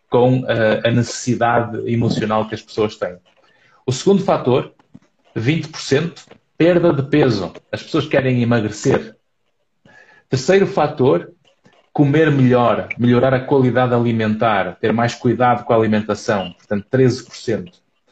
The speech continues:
Depois, nove por cento, eh, o melhoria do autoconhecimento, desenvolvimento pessoal, saberem quem são. E depois aqui temos que separar a diferença entre a busca do desenvolvimento pessoal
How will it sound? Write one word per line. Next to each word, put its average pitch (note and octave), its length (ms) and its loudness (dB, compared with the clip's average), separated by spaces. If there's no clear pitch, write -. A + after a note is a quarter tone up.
Depois, B2+ 540 0
nove C3+ 480 2
por B2+ 160 -4
cento, D#3+ 500 -6
eh, A#2+ 720 4
o C3 240 4
melhoria C3+ 720 4
do C3 280 2
autoconhecimento, C3 1300 -2
desenvolvimento B2+ 800 0
pessoal, A#2 600 -4
saberem C#3 480 0
quem A#2+ 200 -2
são. G#2+ 400 -6
E B2+ 80 2
depois C#3 240 2
aqui D3+ 220 2
temos B2+ 280 0
que - 100 -14
separar C3+ 520 -2
a A#2 60 0
diferença B2 640 0
entre G#2+ 360 -2
a A#2+ 60 2
busca C#3 480 0
do A#2 160 -2
desenvolvimento A#2 680 -4
pessoal G#2+ 580 -2